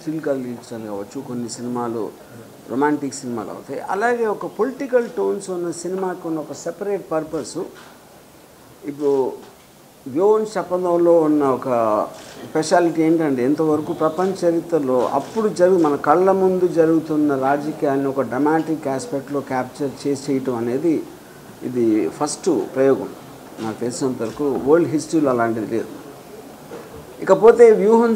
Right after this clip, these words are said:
సినిమా రిలీజ్ అవ్వటానికి మేము పడిన, మాకు కలిగిన ఆటంకాలు కానీ, కోర్ట్స్, ప్రొసీజర్స్, లోకేష్ గారు లాంటి వాళ్ళు ఎంతెంత ట్రై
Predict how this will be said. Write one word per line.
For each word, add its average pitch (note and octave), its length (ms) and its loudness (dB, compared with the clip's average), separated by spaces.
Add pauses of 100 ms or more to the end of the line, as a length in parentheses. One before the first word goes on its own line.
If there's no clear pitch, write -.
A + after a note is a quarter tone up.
సినిమా G3+ 260 4 (120)
రిలీజ్ F#3+ 340 2
అవ్వటానికి E3 680 4 (760)
మేము D3+ 260 4
పడిన, D3+ 280 4 (840)
మాకు B2 340 -2 (140)
కలిగిన D3+ 340 2 (100)
ఆటంకాలు C3+ 640 -2
కానీ, C#3 220 0 (140)
కోర్ట్స్, C3+ 380 -2 (200)
ప్రొసీజర్స్, B2+ 680 -4 (220)
లోకేష్ B2 420 -4
గారు B2+ 220 -4
లాంటి A#2 220 -2
వాళ్ళు A#2 180 -4
ఎంతెంత A#2 500 -6
ట్రై B2+ 120 0